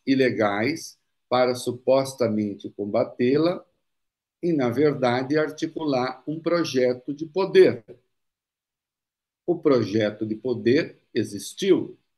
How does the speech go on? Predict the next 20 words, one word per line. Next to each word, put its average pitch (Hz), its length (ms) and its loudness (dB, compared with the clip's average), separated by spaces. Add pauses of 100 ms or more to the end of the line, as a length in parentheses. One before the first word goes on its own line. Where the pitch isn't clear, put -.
(220)
ficou 101 360 -8
claro. 143 440 0 (680)
Moro 113 420 2
se 160 200 -2
candidatou 113 560 -4
à 120 80 0
presidência, 95 680 -8 (140)
pré-candidatou 135 760 0
à 139 60 -4
presidência 90 480 -10
da 92 80 -8
República, 110 520 0 (560)
se 113 160 -6
tornou 98 340 -4
senador. 110 720 0 (520)
Deltan 104 420 -2
Dallagnol 107 480 -2
se 139 160 -8
tornou 123 320 -4
deputado, 110 720 -2